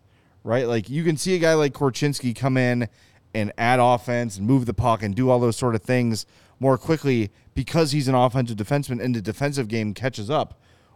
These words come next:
When you're just defensive, you still need that defensive game to catch up to the N H L level.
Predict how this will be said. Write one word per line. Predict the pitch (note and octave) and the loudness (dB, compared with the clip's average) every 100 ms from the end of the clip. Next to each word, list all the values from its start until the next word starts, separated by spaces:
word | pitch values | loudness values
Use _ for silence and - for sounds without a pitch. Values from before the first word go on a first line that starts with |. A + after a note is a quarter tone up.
| - | 0
When | D3 | 2
you're | D#3 C3 | 2 0
just | G2+ G3+ A#3+ | 2 2 2
defensive, | D#3 - B3+ B3+ A#2+ F2+ G#2 - _ _ _ _ | -2 0 0 0 -4 -6 -10 -18 _ _ _ _
you | D#3+ | 0
still | E3+ A3+ A#3+ | 2 2 4
need | G3+ E3 | 4 4
that | E3 C#3+ | 2 0
defensive | A#2+ E3 D3+ B2 | 0 0 0 -2
game | C3+ D#3 | -2 -2
to | A#2+ | -2
catch | - C#3+ D#3 | -2 -2 -2
up | C#3+ | -4
to | C3 | -4
the | A#2+ | -2
N | C#3 | -2
H | C3 C#3 | -2 -2
L | A#2 | -2
level. | C3+ D#3+ B2+ | 0 2 2